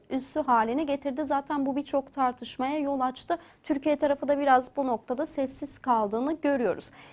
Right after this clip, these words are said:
Peki nedir o iddia? Şimdi okuyalım. Evet, e, Rusya'nın Türkiye'de inşa ettiği Akkuyu Nükleer Santrali üzerinden bir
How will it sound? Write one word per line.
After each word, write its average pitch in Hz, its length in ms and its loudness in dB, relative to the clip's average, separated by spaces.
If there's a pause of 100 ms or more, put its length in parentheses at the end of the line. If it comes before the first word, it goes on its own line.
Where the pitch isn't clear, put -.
(180)
Peki 427 240 4
nedir 392 220 2
o 277 140 6
iddia? 285 420 4
Şimdi 330 280 0
okuyalım. 240 460 2
Evet, 247 340 0
e, 214 200 2
Rusya'nın 277 720 2
Türkiye'de 320 600 0
inşa 269 400 2
ettiği 247 420 0
Akkuyu 302 540 4
Nükleer 277 420 0
Santrali 277 600 0
üzerinden 226 560 2 (320)
bir 359 140 6